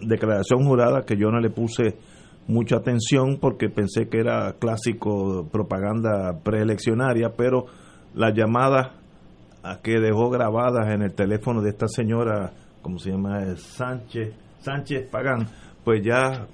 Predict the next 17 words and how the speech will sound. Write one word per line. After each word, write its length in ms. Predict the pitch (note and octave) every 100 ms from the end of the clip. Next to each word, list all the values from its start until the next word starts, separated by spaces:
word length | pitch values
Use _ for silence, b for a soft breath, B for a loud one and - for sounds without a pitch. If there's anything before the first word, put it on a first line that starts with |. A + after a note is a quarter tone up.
| -
presenta 520 | A#2 A2 B2 C#3 -
por 120 | A#2
lo 120 | G#2+ G2+
menos 300 | A2+ C3+ A2+
que 100 | A#2
hay 100 | B2
una 260 | A#2+ A#2
comunicación 640 | A2+ A2+ A2 G#2 F#2 A#2+ B2
entre 300 | A2 A#2 D3
ellos, 140 | A2+ E2
así 100 | G#2
que 100 | A#2+
algo 240 | B2+ C3
pasó. 360 | - G#2 F#2+ D#2 B B B
Dame 280 | A#2+ D3
tu 100 | D#3
versión. 380 | D3 B2+ A2 D#2+